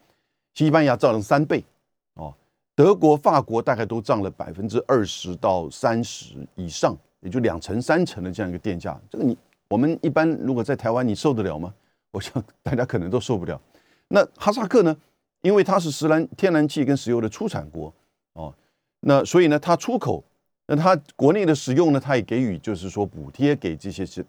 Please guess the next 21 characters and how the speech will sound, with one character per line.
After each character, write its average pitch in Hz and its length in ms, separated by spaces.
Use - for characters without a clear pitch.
天 107 140
然 90 120
气 101 140
跟 90 120
石 90 140
油 87 100
公 110 180
司， 143 280
因 135 160
此 127 120
呢， 117 160
这 127 100
个 113 220
有 101 220
一 123 80
个 131 120
价 127 220
格 95 140
的 107 40
上 123 200
限。 104 200